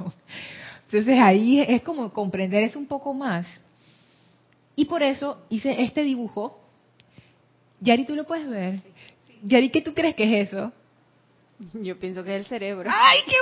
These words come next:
Speaker 1: bueno! <laughs> Todo el mundo ha adivinado. <laughs> Gente dice que parece un cerebro. Yo, es un cerebro. Hice un dibujo que va a ilustrar lo que les voy a leer a continuación. En el dibujo, para los que nos escuchan por radio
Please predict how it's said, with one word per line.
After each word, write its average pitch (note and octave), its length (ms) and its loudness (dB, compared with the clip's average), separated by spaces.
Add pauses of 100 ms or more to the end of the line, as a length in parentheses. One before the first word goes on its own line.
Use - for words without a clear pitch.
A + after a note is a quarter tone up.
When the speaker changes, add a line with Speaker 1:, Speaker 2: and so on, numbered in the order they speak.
Speaker 1:
bueno! A#4 540 -4 (460)
<laughs> - 680 -20
Todo D4+ 140 2
el E4 80 2
mundo D#4+ 180 -2
ha E4 40 6
adivinado. C4+ 640 8
<laughs> E4+ 500 6
Gente D#4 240 2
dice F4+ 140 0
que D4 80 -4
parece C#4 300 0
un E4 80 -8
cerebro. D4+ 360 2
Yo, - 120 -2
es F4 200 -2
un E4+ 140 -4
cerebro. F#3+ 400 -4 (480)
Hice C4 240 4
un D#4+ 160 -2
dibujo D4+ 680 -2 (480)
que A3+ 160 4
va A#3 100 4
a B3+ 60 6
ilustrar C4 680 0
lo G#3+ 160 -8
que A3 100 -4
les G3+ 160 -2
voy G#3 220 -2
a A3 100 0
leer G#3+ 340 -2
a A3+ 140 -2
continuación. E3 920 -10 (380)
En A3 160 2
el A3+ 140 2
dibujo, C4 440 -2
para A#3+ 160 0
los G#3+ 160 0
que A3+ 140 -2
nos G3 360 -8
escuchan A3+ 440 -6
por F#3+ 240 -6
radio A#3 480 0